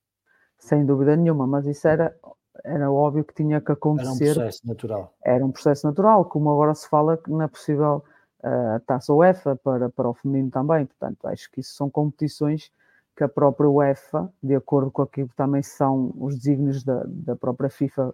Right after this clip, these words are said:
Speaker 1: e para o futebol feminino, têm pensado para que continue na sua evolução e que não seja necessário estar a, a obrigar os clubes, de certa forma, a ter futebol feminino.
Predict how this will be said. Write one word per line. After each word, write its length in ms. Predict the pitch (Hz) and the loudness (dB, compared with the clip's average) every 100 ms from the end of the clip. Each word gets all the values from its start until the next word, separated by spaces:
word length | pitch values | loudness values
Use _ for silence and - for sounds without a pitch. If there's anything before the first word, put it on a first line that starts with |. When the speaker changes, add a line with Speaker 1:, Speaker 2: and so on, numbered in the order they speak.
| - | -6
Speaker 1:
e 260 | 117 - - _ _ _ _ | -6 -6 -10 _ _ _ _
para 180 | 147 139 | 2 2
o 40 | |
futebol 340 | 139 - 135 139 | 0 0 0 2
feminino, 480 | 151 147 147 156 | 0 0 0 0
têm 320 | 151 156 151 156 | 0 0 2 0
pensado 800 | 156 156 - 156 151 156 175 180 _ _ _ - | 0 0 0 -2 0 0 -4 -8 _ _ _ -4
para 140 | 147 | -2
que 160 | - - - | -4 -12 -2
continue 520 | 156 143 143 139 147 | 0 2 2 2 0
na 100 | 147 | -2
sua 220 | - 151 | 0 0
evolução 600 | 147 170 175 156 175 208 | 0 -2 -2 -2 -2 -4
e 40 | |
que 100 | - | -2
não 120 | 165 160 | -2 2
seja 320 | 156 147 160 | 2 2 2
necessário 520 | 160 - 160 151 147 | 0 -2 0 2 0
estar 360 | 147 - 147 151 | -2 -2 0 0
a, 220 | 147 - | -2 -2
a 80 | 143 | -2
obrigar 440 | 151 156 170 165 | 2 2 4 2
os 120 | 147 | 0
clubes, 440 | - 147 151 147 - | -2 0 0 -2 -10
de 80 | - | -6
certa 320 | 139 139 147 | -4 -2 -4
forma, 360 | - 147 151 | 0 0 0
a 40 | 147 | -2
ter 140 | 147 | -2
futebol 280 | - - 143 | -4 -2 -2
feminino. 380 | 143 160 139 | -2 -4 -4